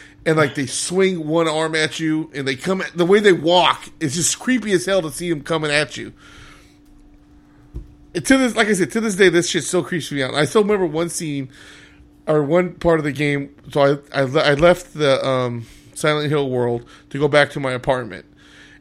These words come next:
And when I came back, there was a, it was just a bathroom or something, right?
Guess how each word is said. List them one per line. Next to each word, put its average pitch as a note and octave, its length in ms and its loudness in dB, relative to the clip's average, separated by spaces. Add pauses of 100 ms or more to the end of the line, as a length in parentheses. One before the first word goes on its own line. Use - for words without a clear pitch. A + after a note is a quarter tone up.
And C#3+ 120 -2
when D#3 80 2
I E3 100 4
came D#3 300 -2
back, D3+ 420 2 (300)
there D3+ 160 -2
was D3 100 0
a, D3 40 -2
it C#3+ 100 0
was C#3 240 -8
just D#3+ 100 -6
a C#3+ 60 -2
bathroom C3 500 -2
or A#2 80 -10
something, A2+ 300 -8
right? A#2 240 -8